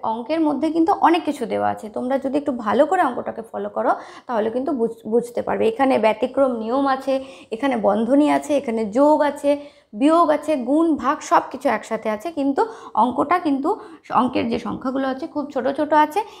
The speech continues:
এই ধরনের অঙ্ক যদি তোমরা একটু প্র্যাকটিস করো, তাহলে কিন্তু সরল অঙ্কের যে ভয় বা সরল অঙ্ক ভুল হবার যে প্রবণতা, সেটা কিন্তু পুরোপুরি কমে যাবে। বন্ধুরা, আরও একটা উদাহরণ দেখাচ্ছি,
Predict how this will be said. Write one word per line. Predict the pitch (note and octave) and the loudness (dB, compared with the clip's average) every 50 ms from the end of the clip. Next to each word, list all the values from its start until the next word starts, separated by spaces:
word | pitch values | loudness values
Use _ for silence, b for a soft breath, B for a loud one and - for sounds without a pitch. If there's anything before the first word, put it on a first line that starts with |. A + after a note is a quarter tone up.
| B B | B B
এই | B C4+ E4 F4 | B 0 2 2
ধরনের | D#4+ D4 C4+ C4 B3+ A#3+ G#3+ | 2 2 0 0 -2 -2 -4
অঙ্ক | G#3+ G#3+ G#3+ A3+ A#3 | -6 -6 -6 -6 -6
যদি | A3+ A3+ - G3+ | -6 -6 -8 -10
তোমরা | F#3+ G#3+ G#3+ A3 | -10 -10 -8 -8
একটু | G#3+ G#3+ - | -10 -10 -10
প্র্যাকটিস | A#3 - A3 G#3 - - D#4 D#4 - | -6 -4 -4 -4 -4 -6 -8 -8 -6
করো, | - - D4 C#4 D4+ | -2 0 2 2 2
তাহলে | - - G#3+ G3+ G3+ G#3+ | 2 2 -2 -2 -4 -6
কিন্তু | G#3 B3 A#3+ A#3 D#4 | -6 -6 -4 -4 -4
সরল | D4+ - A#3 G#3 G3 G#3+ A3+ | -4 -4 -6 -6 -4 -2 -2
অঙ্কের | A#3 A#3 A#3+ A#3 C#4+ C#4 B3 A3+ | -2 -4 -2 0 0 0 0 0
যে | B3 B3 A3 B3 - | -2 -2 -4 -4 -6
ভয় | - G#3+ A3+ A3 | -4 -2 -2 -2
বা | G3 G3+ | -2 -6
সরল | G3+ - A3 G#3+ A3+ A#3 A#3+ B3 | -8 -8 -8 -6 -6 -4 -4 -4
অঙ্ক | B3 B3 B3+ B3+ C#4 | -4 -4 -2 -2 -4
ভুল | A#3+ A3 G#3 A#3+ C4+ D4+ | -4 -2 0 2 2 4
হবার | C#4+ D4+ D4 D4+ D4 A#3 | 4 2 2 2 0 0
যে | C4 C4+ | -2 -4
প্রবণতা, | C4+ - A3 G3+ A#3+ C4 C#4 C4 - - B B B B B B B | -4 -2 -4 -2 0 -2 -2 -2 -4 -8 B B B B B B B
সেটা | B - G#3+ - A#3 | B -10 -8 -6 -6
কিন্তু | A#3 - - C4+ C4+ G4 | -6 -6 -6 -4 -4 -4
পুরোপুরি | G4 - A#3 G#3+ G#3 - G3+ C#4+ G4+ | -2 -2 -2 -2 -2 -4 -4 -4 -4
কমে | - - G#3 F#3+ G3 F#3 | -2 -2 -2 -2 -2 -2
যাবে। | - G#3 F#3 G3+ G3 B B B B B | -2 -2 -2 -2 -4 B B B B B
বন্ধুরা, | G3+ G#3+ A#3+ A#3 C4+ D4 F4 G#4 G4 - | -4 -2 0 2 4 4 4 4 2 2
আরও | - B3+ C#4+ E4+ | 2 2 4 2
একটা | D#4+ D4+ D#4+ E4 D#4+ | 2 0 -2 -2 -4
উদাহরণ | C#4+ C4+ B3+ C#4 C#4+ C#4+ D4 C#4+ | -2 -2 -2 -2 -2 -2 -2 -2
দেখাচ্ছি, | C#4 C#4+ C#4+ D4 D4+ D4+ - - G#4+ | -2 -2 -4 -6 -8 -8 -6 -6 -6